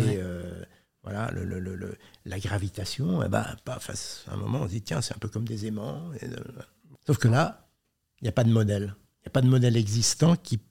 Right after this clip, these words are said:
Speaker 2: puisse, euh, donner une idée qui permette de conceptualiser ce qui se passe. Ou je les ai pas trouvés. Je cherche.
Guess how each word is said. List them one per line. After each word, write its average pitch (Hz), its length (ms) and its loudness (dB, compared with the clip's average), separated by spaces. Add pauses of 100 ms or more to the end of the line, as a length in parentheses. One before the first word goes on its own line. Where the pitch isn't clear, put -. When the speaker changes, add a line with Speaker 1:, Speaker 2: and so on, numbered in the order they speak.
(280)
Speaker 2:
puisse, - 560 2 (280)
euh, 110 720 2
donner 139 280 8
une 143 280 12
idée 156 440 8 (480)
qui - 160 -6 (340)
permette 151 380 2
de 127 240 2 (240)
conceptualiser 123 960 4
ce - 180 -6
qui - 160 -12
se - 120 -6
passe. - 460 -12 (260)
Ou 135 80 -2
je 110 60 4
les 127 160 6
ai 127 40 4
pas 131 100 2
trouvés. 113 340 0 (440)
Je 127 100 4
cherche. - 400 4